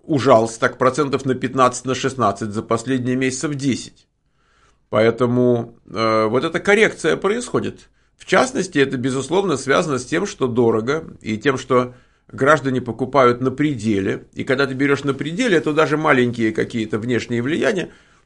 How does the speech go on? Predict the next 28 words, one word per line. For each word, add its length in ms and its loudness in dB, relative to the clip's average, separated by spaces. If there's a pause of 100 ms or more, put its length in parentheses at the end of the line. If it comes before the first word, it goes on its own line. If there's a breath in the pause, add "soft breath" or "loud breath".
(180)
э, 240 0
приводят 420 -2
к 80 -18
тому, 220 0
что 160 -6
ты 340 -6 (880)
уже 220 2
можешь 280 0
купить 360 -8
за, 200 -6
на, 140 -2
на 720 -2
меньшую 440 0
сумму, 340 0
а 80 4
не 100 0
на 120 0
ту, 120 -6
которую 380 0
ты 80 -4
собирался. 580 2 (1000)
Вот, 260 0
в 60 -18
частности, 500 2
это 540 0
изменение 640 0
налогового 500 2
законодательства 880 -2